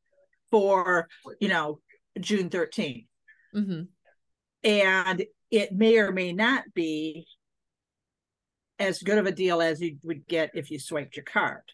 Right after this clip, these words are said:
Speaker 2: Oh,
Speaker 1: Now, again,
Speaker 2: gotcha.
Speaker 1: I'm talking forty-three years ago.
Speaker 2: Yeah. <laughs>
Speaker 1: Things could have changed. I don't know, because so many people are not using cash money anymore. So it may still be a thing. I don't know.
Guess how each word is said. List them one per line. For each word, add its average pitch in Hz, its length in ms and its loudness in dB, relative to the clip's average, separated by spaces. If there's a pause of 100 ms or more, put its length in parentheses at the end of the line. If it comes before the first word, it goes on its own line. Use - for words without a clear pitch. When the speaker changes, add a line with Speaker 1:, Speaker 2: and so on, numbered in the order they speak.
(100)
Speaker 2:
Oh, 220 760 -10
Speaker 1:
Now, 202 120 2
again, 214 320 2
Speaker 2:
gotcha. - 260 -12 (360)
Speaker 1:
I'm 247 140 2
talking 226 300 2
forty-three 208 460 -2
years 165 180 0
ago. 170 160 -4
Speaker 2:
Yeah. 190 180 4 (440)
<laughs> - 400 -8
Speaker 1:
Things 233 300 4
could 359 160 4
have 339 100 -2
changed. 349 640 0 (920)
I 180 200 0
don't 240 260 -2
know, 180 380 -8 (340)
because 220 320 2
so 202 240 0
many 190 140 -4
people 190 280 -2
are 170 100 2
not 165 200 0
using 170 440 -6 (800)
cash 170 300 -4
money 208 300 0
anymore. 143 580 -4
So 160 560 0 (640)
it 202 180 -2
may 175 180 0
still 175 260 -2
be 165 100 0
a 147 80 -2
thing. 170 400 -8
I 170 140 -2
don't 156 180 -8
know. 170 380 -8